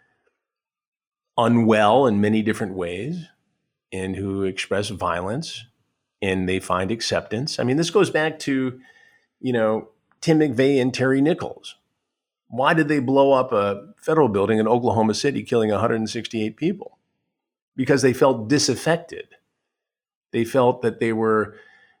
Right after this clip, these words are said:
going to become famous. They had a purpose.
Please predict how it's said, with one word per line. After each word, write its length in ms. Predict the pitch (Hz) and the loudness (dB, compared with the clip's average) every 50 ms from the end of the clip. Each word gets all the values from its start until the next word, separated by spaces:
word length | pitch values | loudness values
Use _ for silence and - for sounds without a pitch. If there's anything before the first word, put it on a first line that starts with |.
| _ - | _ -2
going 220 | 131 123 123 123 | 0 2 4 4
to 80 | 117 117 | 4 2
become 480 | 107 117 104 - 120 117 117 113 107 | 2 0 -2 0 0 0 2 0 -2
famous. 560 | 101 104 - 156 160 151 123 107 92 87 - - | -2 -2 -2 0 2 2 2 0 -2 -4 -6 -6
They 180 | - 113 107 | -6 -4 -2
had 160 | 101 110 104 | -2 -2 -2
a 60 | 101 101 | -2 -4
purpose. 800 | - - - - 170 147 - 113 - - - - - - - | -6 -6 -4 -2 -2 -2 -2 -4 -8 -8 -8 -10 -12 -12 -14